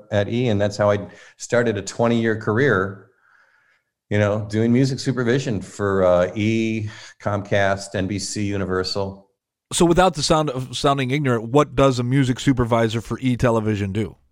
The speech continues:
Speaker 1: Uh, he's a waiter that brings drinks to the director. <laughs> A music supervisor rarely gets to use, at least in television, at least in my experience, rarely gets to use his real expertise, which is,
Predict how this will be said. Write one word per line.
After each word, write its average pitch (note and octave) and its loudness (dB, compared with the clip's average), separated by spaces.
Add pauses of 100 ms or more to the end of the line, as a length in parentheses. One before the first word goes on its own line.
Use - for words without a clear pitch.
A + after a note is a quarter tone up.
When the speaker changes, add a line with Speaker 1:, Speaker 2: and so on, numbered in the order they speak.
(380)
Speaker 1:
Uh, G#2 2
he's A#2+ -4
a B2+ -2
waiter G#2 2
that F2+ -2
brings G2+ -2
drinks G2 -4
to G#2+ -6
the G2 -2
director. F2 -2
<laughs> C2+ -6 (2500)
A G#2 -2
music C3+ 4
supervisor F#2+ 2 (800)
rarely C3 2
gets A#2 -2
to A#2+ -4
use, F#2+ 0
at G2+ -2
least A#2 -2
in G2+ -2
television, F#2+ 0
at F#2+ -6
least G2+ -6
in F#2+ -4
my G2+ 0
experience, F2+ -6
rarely A#2+ 0
gets B2+ -6
to A2+ -10
use G2+ -2
his F#2+ -8
real G2 0
expertise, A#2 -6
which G2 -8
is, - -12